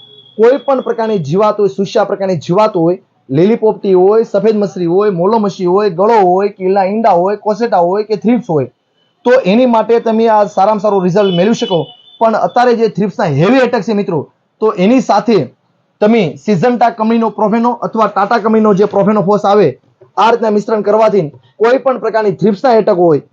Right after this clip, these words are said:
કે કોઈ પણ પ્રકારની મસરીના એટેક હોય, તો બે-, બેમાંથી કોઈ પણ કંપનીનો, સિઝન્ટા કંપનીનો પ્રોફેનો મિત્રો અથવા વાપરવાનો છે, અથવા ટાટા કંપનીનો પ્રોફેનો ફોસ ચાલીસ ટકા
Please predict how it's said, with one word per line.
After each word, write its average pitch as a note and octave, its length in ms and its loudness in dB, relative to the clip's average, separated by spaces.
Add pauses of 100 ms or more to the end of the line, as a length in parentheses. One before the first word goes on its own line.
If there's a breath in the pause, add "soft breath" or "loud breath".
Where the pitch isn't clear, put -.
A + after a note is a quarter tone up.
(200)
કે G3+ 80 0
કોઈ G#3 240 2
પણ B3 200 -2
પ્રકારની G#3+ 280 -4
મસરીના G3+ 420 -2
એટેક G3+ 200 -4
હોય, F#3 260 2 (340)
તો G#3 160 0
બે-, F#3 200 0
બેમાંથી G#3 520 0
કોઈ A3 280 0
પણ A#3+ 220 -4
કંપનીનો, G#3 280 -4
સિઝન્ટા G#3+ 440 0
કંપનીનો A3+ 280 0
પ્રોફેનો A3+ 340 0
મિત્રો A3+ 240 2
અથવા A3+ 160 2
વાપરવાનો A3+ 440 2
છે, B3 220 0 (340)
અથવા G#3 240 2
ટાટા G3 280 0
કંપનીનો A3+ 320 0
પ્રોફેનો G#3+ 340 -2
ફોસ G#3+ 380 -2
ચાલીસ A3+ 300 0
ટકા F#3+ 360 -2